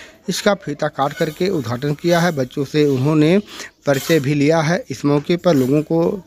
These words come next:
संबोधित करते हुए उन्होंने बताया है कि, अ, खेल ऐसा माध्यम है जिसके तहत बच्चे अपनी प्रतिभा को निखार सकते हैं और यहाँ के बच्चे अपनी प्रतिभाओं को निखार रहे हैं।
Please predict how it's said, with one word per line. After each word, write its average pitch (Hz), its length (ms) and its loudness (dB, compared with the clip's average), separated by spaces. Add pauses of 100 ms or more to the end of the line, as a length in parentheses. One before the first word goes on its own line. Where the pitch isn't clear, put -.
(100)
संबोधित 147 400 2
करते 139 300 -2
हुए 143 180 4
उन्होंने 131 260 4
बताया 123 400 0
है 165 260 2 (580)
कि, 160 400 2 (280)
अ, 131 180 -4 (100)
खेल 175 240 0
ऐसा 151 280 0
माध्यम 139 420 -2
है 180 220 2
जिसके 160 520 -2
तहत 151 440 -4
बच्चे 127 320 -4
अपनी 143 260 -2
प्रतिभा 135 420 -2
को 190 260 -4 (380)
निखार 139 300 0
सकते 160 360 -6
हैं 185 360 -2
और 139 260 0
यहाँ 143 240 -2
के 139 120 -6
बच्चे 123 320 -2
अपनी 135 220 -4
प्रतिभाओं 127 500 -2
को 175 240 -4 (340)
निखार 160 280 -2
रहे 175 200 -2
हैं। 190 300 -2